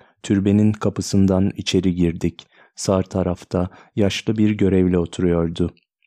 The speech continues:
Bizi görünce hafifçe doğruldu. Mahmut Baba görevliye yaklaşarak sağ elini kaldırdı, parmaklarını açarak "Bu kaç?" diye sordu.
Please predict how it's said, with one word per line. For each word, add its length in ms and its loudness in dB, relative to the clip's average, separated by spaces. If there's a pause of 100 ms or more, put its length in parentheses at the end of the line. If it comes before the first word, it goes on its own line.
(200)
Bizi 240 2
görünce 580 0 (180)
hafifçe 600 -2
doğruldu. 640 0 (280)
Mahmut 420 0
Baba 300 -2 (300)
görevliye 500 2
yaklaşarak 800 -2 (200)
sağ 340 0
elini 300 2
kaldırdı, 760 -2 (220)
parmaklarını 640 0
açarak 840 -6
"Bu 120 -2
kaç?" 400 -6 (220)
diye 180 0
sordu. 540 -6